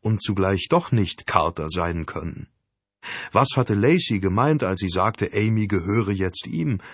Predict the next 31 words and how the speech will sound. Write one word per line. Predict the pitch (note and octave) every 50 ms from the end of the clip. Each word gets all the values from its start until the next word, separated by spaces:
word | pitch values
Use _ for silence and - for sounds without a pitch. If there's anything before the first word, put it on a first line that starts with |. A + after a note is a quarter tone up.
| - - -
und | - F2 E2+ -
er | F2 F2
werde | F#2+ G2+ F#2+ F#2 E2+ A#2+
wissen, | D#3 - - F3 C#3+ A#2
was | G2 F#2+ - -
er | D2 E2+
zu | - - -
tun | - - - F#2 F2 E2 D#2 D2
habe? | C#2 A1+ - - - B1+ - - _ _ _ _ _ _ _ _ _ _ _ _ _ _ _ _ _ _ _ _ _ _ _ _ _ _ _ _ - - - - - - - - - - - _
Es | - D#3 -
sah | G2+ F2+
ganz | E2+ E2 E2 E2
so | - A2 E2
aus. | F#2+ D3 C#3+ B2 - - - - - - - _ -
Er | - C2+ - -
hatte | C#3+ C3+ D3+ A2
gewusst, | G2 F2 D#2+ E2 E2+ - - - -
was | - C2 - -
er | - -
zu | - - -
tun | - - F2 F2+ F2+ F2+
hatte, | F#2+ G2 - G#2+ G2+ D#2 - _ - - - _ _ _ _ _
und | _ - D2 -
trotzdem | - G#2 G#2 - - - G#2 G2 F#2
konnte | - G#2 G2+ F#2+ - -
er | - F2
nichts | F2+ G2 G2+ - - - - -
von | - F#2+ F#2 F2
all | - F2+ F#2 F#2 F2+
dem | F#2+ F#2+ F#2+ F#2+
erklären. | - F2+ - - - A2+ G#2 F#2+ D#2 C2 B1 - -